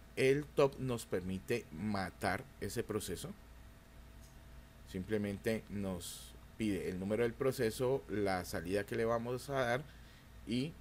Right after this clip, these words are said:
efectivamente nos mata ese proceso. Así podemos gestionar los procesos de una forma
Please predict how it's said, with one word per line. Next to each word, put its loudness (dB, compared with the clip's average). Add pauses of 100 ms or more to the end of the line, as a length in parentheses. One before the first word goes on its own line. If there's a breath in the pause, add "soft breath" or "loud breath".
efectivamente 0
nos -4
mata -4
ese -4
proceso. 4
Así -4
podemos 0
gestionar -2
los 0
procesos -2
de 0
una 0
forma 2